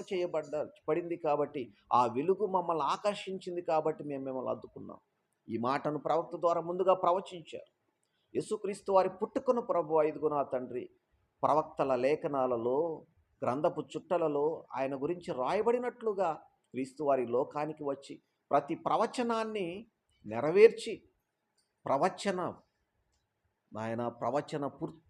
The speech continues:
పుత్రుడుగా, ప్రవచనాన్ని నెరవేర్చువాడిగా ఈ లోకానికి వచ్చిన క్రీస్తును బట్టి మీ స్తోత్రాలు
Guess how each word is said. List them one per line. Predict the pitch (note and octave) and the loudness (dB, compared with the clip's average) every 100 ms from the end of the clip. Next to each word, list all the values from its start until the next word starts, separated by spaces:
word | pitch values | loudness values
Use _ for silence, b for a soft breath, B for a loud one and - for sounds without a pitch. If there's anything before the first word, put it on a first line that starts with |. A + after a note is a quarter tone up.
| - | -10
పుత్రుడుగా, | F3 A3 G3 F#3 F#2 - _ _ _ _ _ _ _ _ _ - | -8 -6 2 2 2 -8 _ _ _ _ _ _ _ _ _ -2
ప్రవచనాన్ని | A#2 - G#3+ G3+ G#3+ A#3 | 0 2 0 0 0 0
నెరవేర్చువాడిగా | G3+ F#3 G#3+ A#3 A#3 G#3+ F#3 E3+ D#3+ D3 | 2 2 8 6 6 -2 2 4 2 2
ఈ | C3 | 0
లోకానికి | C3 C3+ C#3 B2+ B2+ | 0 0 0 -2 -2
వచ్చిన | A#2 - G#2 | -6 -4 -10
క్రీస్తును | - A#2+ B2+ - A#2+ | -8 -8 -8 -8 -2
బట్టి | A2+ A2+ | -2 -2
మీ | A#2 A2 | -4 -8
స్తోత్రాలు | - G#2+ - F#2 | -8 -12 -6 -6